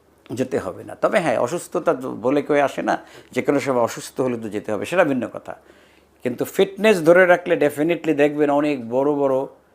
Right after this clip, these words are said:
অ্যাথলেটস আছে, তারা কিন্তু সহজে অসুস্থ হয় না। আপনার হয়তো এরকম না হলেও আপনি যদি রেগুলার বেসিসে একটা এক্সারসাইজ করেন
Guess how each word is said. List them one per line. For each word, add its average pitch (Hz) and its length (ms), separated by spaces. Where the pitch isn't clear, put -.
অ্যাথলেটস 160 540
আছে, 120 240
তারা 123 240
কিন্তু 127 280
সহজে 143 580
অসুস্থ - 380
হয় 95 180
না। 92 160
আপনার 139 380
হয়তো 180 220
এরকম 151 380
না 135 200
হলেও 131 460
আপনি 135 340
যদি 139 720
রেগুলার 139 520
বেসিসে 165 320
একটা 147 180
এক্সারসাইজ 135 520
করেন 139 320